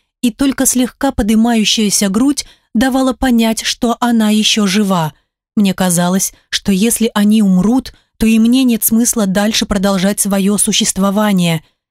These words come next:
Я хотела умереть, но от этих мыслей меня отвлек голос первородного. «Магичка,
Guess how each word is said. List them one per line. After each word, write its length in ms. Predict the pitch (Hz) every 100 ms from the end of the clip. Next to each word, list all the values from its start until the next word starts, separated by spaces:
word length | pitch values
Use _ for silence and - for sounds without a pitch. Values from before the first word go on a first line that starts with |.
| _
Я 180 | 214 220
хотела 400 | 233 220 226 233
умереть, 640 | 233 226 233 196 160 - - _ _ 202
но 120 | 208
от 120 | 208
этих 240 | 226 214
мыслей 500 | 214 214 220 262 262 - _ -
меня 280 | 240 240 247
отвлек 540 | 233 - 226 247 - _
голос 460 | 190 185 190 185 -
первородного. 880 | 214 196 202 202 180 165 160 156 143 _ _ _ _ _ _ _
«Магичка, 1000 | 170 170 170 185 165 - - 156 147